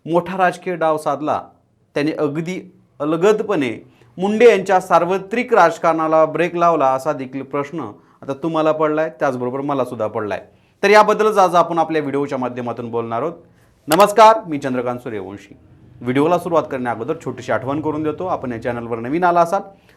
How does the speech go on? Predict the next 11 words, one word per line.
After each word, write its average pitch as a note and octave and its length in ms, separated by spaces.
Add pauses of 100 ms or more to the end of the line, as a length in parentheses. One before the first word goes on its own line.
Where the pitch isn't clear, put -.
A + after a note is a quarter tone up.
(120)
तर E3 60
चॅनलला C3+ 480 (100)
आजच C#3 320
सबस्क्राईब G2 420
करा. F2+ 140 (340)
हा C#3 40
व्हिडिओ D#3 340
शेवटपर्यंत A#2+ 600
पहा, C3 200
जेणेकरून A#2+ 440
तुम्हाला A#2+ 320